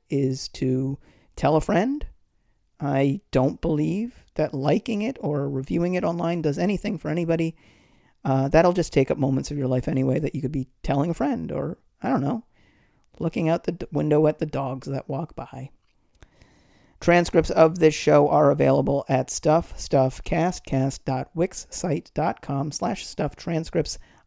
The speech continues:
I would love to hear from you. You can email me at stuff stuff cast cast at gmail dot com. Thanks as always to John Coyne for all of his help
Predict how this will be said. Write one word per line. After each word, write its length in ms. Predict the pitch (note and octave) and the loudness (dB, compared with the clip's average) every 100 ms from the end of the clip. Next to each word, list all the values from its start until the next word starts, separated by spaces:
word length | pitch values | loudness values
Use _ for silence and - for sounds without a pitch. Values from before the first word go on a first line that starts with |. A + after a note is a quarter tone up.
| - | 0
I 460 | G#3+ F#3+ C#3+ D3+ - _ - | 2 4 4 2 -4 _ -6
would 100 | D#3+ | 2
love 160 | C3 - | 2 2
to 60 | |
hear 220 | A#2+ - C4 | 0 0 0
from 180 | - | -2
you. 180 | F#3 D#3+ | -2 -2
You 140 | E3+ E3+ | -2 -4
can 220 | D3+ - | -4 -2
email 200 | D#3 D3 | 0 2
me 260 | C#3 C3+ - _ - | 0 0 -4 _ -2
at 240 | F#3 F3 - - | 0 0 -2 -16
stuff 260 | - C3 | -6 -6
stuff 240 | - C#3 - | -4 -6 -6
cast 240 | D#3+ C#3 | -6 -4
cast 240 | - C#3 - | -4 -8 -6
at 140 | D3 | -10
gmail 300 | - F3 E3+ | -6 -4 -2
dot 180 | A3 G#3 | -2 -2
com. 360 | - E3 E3 D#3+ _ _ _ _ - | -4 -4 -4 -6 _ _ _ _ -2
Thanks 260 | C3+ C3 | -2 0
as 80 | C#3 | 0
always 460 | C3 C3+ C3+ B2+ - - _ | 0 2 2 0 -4 -18 _
to 80 | - | -8
John 300 | - C#3+ C#3+ | 0 0 0
Coyne 420 | - C3+ C3 C3 - _ | -2 -2 -2 -4 -10 _
for 180 | - - - | -10 -6 0
all 240 | F#3+ E3+ | 0 0
of 100 | - | -2
his 140 | D3+ | -6
help 280 | - C#3 - | -4 -6 -6